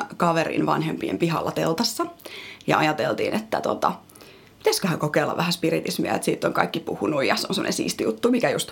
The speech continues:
liittyy vähän siihen varhaisnuoruuteen ja muuhun. Ja mä olin meistä pieni ja mua jotenkin pelotti se kauheasti. Ja sit mä ajattelin, että no, et en mä nyt voi jäädä tästä pois, kun kaikki muut haluu pelata. Ja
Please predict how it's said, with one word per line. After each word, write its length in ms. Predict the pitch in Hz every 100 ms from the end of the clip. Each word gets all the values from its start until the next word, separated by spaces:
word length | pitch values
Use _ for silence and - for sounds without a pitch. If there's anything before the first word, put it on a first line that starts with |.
| -
liittyy 360 | - - - -
vähän 160 | 190
siihen 380 | - 196 - - - - -
varhaisnuoruuteen 840 | 185 92 - - 95 110 107 104
ja 80 | -
muuhun. 340 | 185 180 185
Ja 100 | 110 - - - - - - -
mä 100 | 185
olin 120 | 185 170
meistä 220 | 175 180
pieni 400 | 214 226 196 170
ja 80 | 156
mua 160 | 156
jotenkin 240 | 151 180 180
pelotti 380 | 165 139 -
se 100 | 170
kauheasti. 640 | - 139 170 175 175 - -
Ja 160 | 175
sit 140 | - -
mä 60 |
ajattelin, 180 | - -
että 100 | -
no, 240 | 196 196 -
et 140 | 175
en 100 | -
mä 80 | 180
nyt 120 | 202
voi 120 | 226 226
jäädä 140 | 220
tästä 240 | 220 220
pois, 220 | 220 202 196
kun 100 | -
kaikki 240 | 185 190
muut 200 | 139 -
haluu 240 | - -
pelata. 340 | - 67 -
Ja 120 | 87